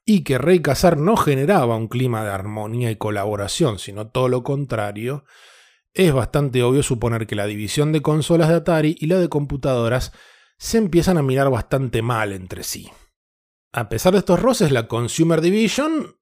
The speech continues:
en el ochenta y uno se pone a trabajar en una consola para suceder a la V C S, apuntando a salir, esto es plan original, a fines de ese año. Hasta que meses más tarde se supone, porque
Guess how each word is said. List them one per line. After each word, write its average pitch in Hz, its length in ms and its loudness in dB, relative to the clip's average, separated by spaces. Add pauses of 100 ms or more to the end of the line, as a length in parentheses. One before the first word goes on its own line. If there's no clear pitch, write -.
en 127 160 -4
el 113 80 -2
ochenta 113 380 -4
y 139 60 0
uno 208 120 2
se 113 160 -2
pone 294 220 0
a 185 60 0
trabajar 113 380 -2
en 123 60 -4
una 113 120 -6
consola 113 400 -2
para 104 140 -4
suceder 107 480 -6
a 107 40 -2
la 110 120 -2
V 127 120 -2
C 135 300 0
S, 127 220 -4 (600)
apuntando 302 580 0
a 202 40 0
salir, 185 500 4
esto 104 220 -12
es - 240 -18
plan 113 180 -6
original, 185 420 0
a 143 60 2
fines 143 340 -2
de 117 60 0
ese 110 220 -4
año. 95 440 -14 (540)
Hasta 117 360 -4
que 110 120 -2
meses 120 320 -2
más 127 240 -4
tarde 143 280 4
se - 160 -6
supone, 117 720 2
porque 95 460 -12